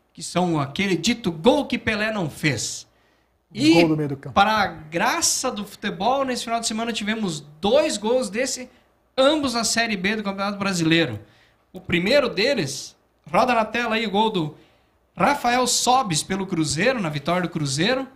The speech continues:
Speaker 1: Vai ver, ele dominou no meio campo e
Speaker 2: Sim, ele dominou, girou, enquadrou o corpo, viu o goleiro adiantado e meteu a bola lá. Um bonito, belo gol, né?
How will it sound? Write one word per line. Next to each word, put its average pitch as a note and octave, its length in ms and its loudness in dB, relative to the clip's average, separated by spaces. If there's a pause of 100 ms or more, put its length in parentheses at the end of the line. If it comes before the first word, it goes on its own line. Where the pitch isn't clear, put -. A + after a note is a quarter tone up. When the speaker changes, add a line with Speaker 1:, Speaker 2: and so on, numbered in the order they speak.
(480)
Speaker 1:
Vai E3+ 100 -2
ver, G3 100 0
ele A3+ 100 -2
dominou F#3 500 -2
no B3+ 80 -6
meio A3 260 -4
campo B3 340 -4
e D#4+ 320 -4 (200)
Speaker 2:
Sim, E3 300 -4
ele G3+ 120 2
dominou, E3+ 640 4
girou, F#3 600 6
enquadrou G3+ 840 6
o G#3 60 6
corpo, G#3 320 4
viu G3 160 4
o - 20 6
goleiro G3+ 320 6
adiantado F#3 760 2
e A#3 100 -2
meteu G#3+ 500 0
a G#3+ 60 2
bola E3 320 4
lá. D#3 340 -2 (320)
Um D4+ 80 -12
bonito, F#3 420 -2
belo E3 460 4
gol, E3+ 260 4
né? E3 440 0